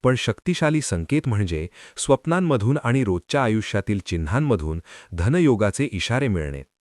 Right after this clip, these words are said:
दोन हजार सव्वीस मध्ये तुम्हाला वारंवार काही विशिष्ट स्वप्न पडू लागतील. स्वच्छ पाणी, वाहणारी नदी, समुद्र, सोनं चांदी, मोठं घर,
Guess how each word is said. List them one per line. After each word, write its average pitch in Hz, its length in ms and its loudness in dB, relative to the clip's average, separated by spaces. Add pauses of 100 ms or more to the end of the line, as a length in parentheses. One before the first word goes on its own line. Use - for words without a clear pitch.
(420)
दोन 123 240 6
हजार 135 260 2
सव्वीस 104 440 0
मध्ये 104 360 0
तुम्हाला 107 320 0
वारंवार 117 540 0
काही 135 260 0
विशिष्ट 131 480 -4
स्वप्न 139 380 -2
पडू 113 220 2
लागतील. 76 380 -6 (500)
स्वच्छ - 360 0
पाणी, 82 440 0 (260)
वाहणारी 110 480 2
नदी, 87 420 -2 (220)
समुद्र, 113 560 2 (260)
सोनं 139 340 2
चांदी, 87 460 -2 (260)
मोठं 120 360 2
घर, 95 320 0